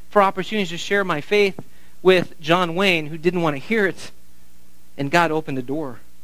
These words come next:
Let's decide today that if you or I ever find diamonds in the soles of our shoes, we will not take one more step without turning around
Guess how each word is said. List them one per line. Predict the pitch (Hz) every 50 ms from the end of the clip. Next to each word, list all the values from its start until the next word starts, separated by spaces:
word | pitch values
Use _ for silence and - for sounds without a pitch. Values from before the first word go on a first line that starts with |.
| - - - - - - - - - - - - - - - - - - - - - - - - - - - -
Let's | - 185 -
decide | - 180 160 - 175 180 170 165
today | - 175 170 175 175 170
that | 160 147
if | 147 -
you | 180 185 165
or | 151 147
I | 151 160 156
ever | 156 151 147 131
find | - - 160 160 143
diamonds | 139 151 156 160 156 - 143
in | 135
the | 131 117
soles | - - 165 170 139
of | 143 131
our | 131 127
shoes, | - - 180 175 160 147 131 - - - - - - -
we | 156 180 190
will | 170 160 151
not | 156 156 135 -
take | - 156 135 -
one | 143 143 143 151 170 175 175
more | 175 165 151 143
step | - - - 180 180 175 -
without | 147 - 139 120 - -
turning | - - 180 190 190 185 160
around | 147 135 143 156 165 151 143 135